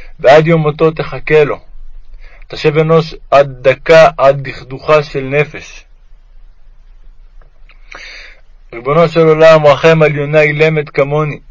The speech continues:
רחם על חלוש דעה, על נבזה ונמאס כמוני, אשר אני מאוס, נבזה ונמאס בעיני עצמי בתכלית המיאוס.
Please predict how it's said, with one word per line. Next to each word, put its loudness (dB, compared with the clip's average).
רחם 0
על 0
חלוש -6
דעה, 2
על -4
נבזה 0
ונמאס 0
כמוני, -2
אשר 0
אני -2
מאוס, -2
נבזה -2
ונמאס -2
בעיני -2
עצמי 0
בתכלית -8
המיאוס. -8